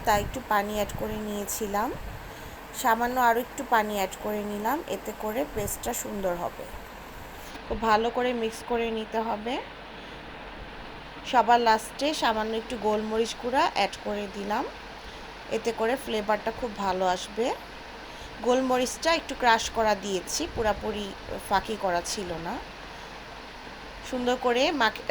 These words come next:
মাছের গায়ে এগুলো আমি মেখে নিচ্ছি মশলাগুলো। খুব সময় নিয়ে খুব সুন্দর করে মশলাটা মেখে নিতে হবে।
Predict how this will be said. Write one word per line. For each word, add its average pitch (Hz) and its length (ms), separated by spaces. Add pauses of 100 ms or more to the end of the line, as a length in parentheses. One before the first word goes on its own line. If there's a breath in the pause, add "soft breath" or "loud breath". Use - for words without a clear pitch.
(120)
মাছের 220 380
গায়ে 220 320
এগুলো 233 220
আমি 214 180
মেখে 202 340
নিচ্ছি 196 460
মশলাগুলো। 196 680 (1040)
খুব 262 160 (120)
সময় 220 340
নিয়ে 233 240
খুব 262 160 (100)
সুন্দর 226 360
করে 226 200
মশলাটা 214 480
মেখে 202 300
নিতে 185 260
হবে। 190 340